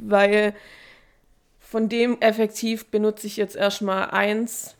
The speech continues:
bis die andere Sachen vielleicht leer sind. Und find's irgendwie komisch, schon wieder drei Produkte drin zu haben, die ich eigentlich schon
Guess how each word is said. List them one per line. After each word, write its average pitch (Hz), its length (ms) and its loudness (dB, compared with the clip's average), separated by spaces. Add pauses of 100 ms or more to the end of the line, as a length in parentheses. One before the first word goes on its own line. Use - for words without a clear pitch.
(120)
bis - 240 -12
die 208 160 -4
andere 202 260 -2
Sachen 202 340 -4
vielleicht 208 340 -4
leer 214 240 -2
sind. 240 480 -4 (420)
Und 214 600 -6
find's 202 260 -6
irgendwie 202 220 -2
komisch, 202 360 -2
schon 196 140 -6
wieder 190 200 0
drei - 420 -4
Produkte 220 520 -14 (140)
drin 208 220 -10
zu 202 180 -10
haben, 214 260 -8
die 220 100 -10
ich 220 200 -10
eigentlich 220 420 -10
schon 220 320 -10